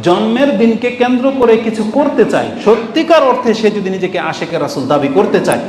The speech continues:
যে আমি আমার রাসূলকে ভালোবাসি, তাহলে তাকে এই হাদিস থেকে শিক্ষা নেওয়া উচিত ছিল। কিন্তু এই যে আমলটা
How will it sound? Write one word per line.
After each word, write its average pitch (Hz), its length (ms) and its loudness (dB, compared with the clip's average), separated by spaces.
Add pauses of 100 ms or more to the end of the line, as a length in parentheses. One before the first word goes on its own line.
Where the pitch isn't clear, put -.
(140)
যে 165 60 0
আমি 156 140 4
আমার 143 220 0
রাসূলকে 180 400 2
ভালোবাসি, 185 540 2 (260)
তাহলে 156 140 0
তাকে 160 240 -2 (280)
এই 175 80 -6
হাদিস 160 360 -4
থেকে 156 200 -6
শিক্ষা - 320 -6
নেওয়া 123 160 -6
উচিত 117 300 -4
ছিল। - 140 -8 (1500)
কিন্তু 185 260 0 (100)
এই 214 240 2
যে 240 180 2
আমলটা 196 600 0